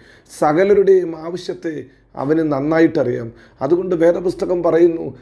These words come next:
അവൻ സകല ജഡത്തിനും ആഹാരം കൊടുക്കുന്ന ദൈവം. ഈ പകൽക്കാലം വചനം കേൾക്കുന്ന കർത്താവിൻ്റെ പ്രിയ പൈതലേ, നമ്മുടെ ആഹാരത്തെ അവന് നന്നായിട്ടറിയാം. ഹല്ലേലൂയ. രണ്ട്,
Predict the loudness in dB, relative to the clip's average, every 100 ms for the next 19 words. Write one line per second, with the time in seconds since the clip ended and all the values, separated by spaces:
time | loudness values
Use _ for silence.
0 | _ -8 -6 -6 -4 -4 0 2 2 0
1 | -2 -2 -4 -6 -8 -10 -8 -6 -4 0
2 | 2 2 -2 -4 -4 -4 -4 -6 -2 0
3 | 0 -4 -14 _ _ -2 0 2 0 0
4 | 2 2 2 0 -6 -16 _ _ -2 0
5 | 2 2 2 0 0 -4 -4 -4 2 2
6 | 2 -2 0 2 2 0 -2 0 0 -2
7 | -6 -14 -20 _ -6 -2 2 2 2 0
8 | 2 2 0 -2 -4 -4 -8 -6 -4 -4
9 | -8 -12 -8 -4 -2 0 0 2 2 2
10 | -2 -2 -4 -8 -12 -20 _ -4 -2 -2
11 | -2 0 0 2 2